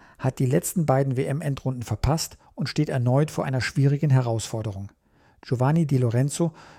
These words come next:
betonte die Notwendigkeit, im März konzentrierter zu spielen.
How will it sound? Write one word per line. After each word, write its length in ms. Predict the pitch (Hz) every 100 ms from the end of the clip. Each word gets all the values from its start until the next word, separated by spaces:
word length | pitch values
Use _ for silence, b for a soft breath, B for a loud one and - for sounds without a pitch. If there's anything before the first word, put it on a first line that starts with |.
| B
betonte 440 | - - 156 170 147
die 120 | 139
Notwendigkeit, 800 | 127 131 127 131 - 120 127 - B -
im 220 | 127 110
März 340 | 117 131 -
konzentrierter 600 | - 123 139 - 117 117
zu 160 | - 143
spielen. 440 | - 131 104 98